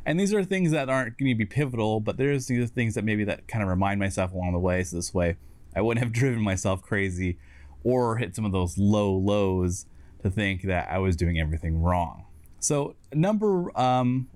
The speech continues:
one is, "Comparison is a thief of joy." That's a, that's a quote, I think, somewhere someone said that, and it's very popular. And,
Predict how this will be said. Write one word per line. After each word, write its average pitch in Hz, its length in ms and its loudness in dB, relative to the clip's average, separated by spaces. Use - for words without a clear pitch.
one 98 440 0
is, 135 540 2
"Comparison 185 760 -2
is 123 280 0
a 117 100 0
thief 107 360 0
of 90 160 0
joy." 78 420 -2
That's 95 280 -2
a, 107 120 0
that's 107 220 -8
a 107 80 0
quote, - 440 -4
I 110 100 -2
think, 117 400 -4
somewhere 110 540 0
someone 104 460 0
said 101 300 0
that, 98 300 0
and 107 160 -4
it's 104 120 -4
very 92 240 -2
popular. 101 680 -2
And, 120 320 2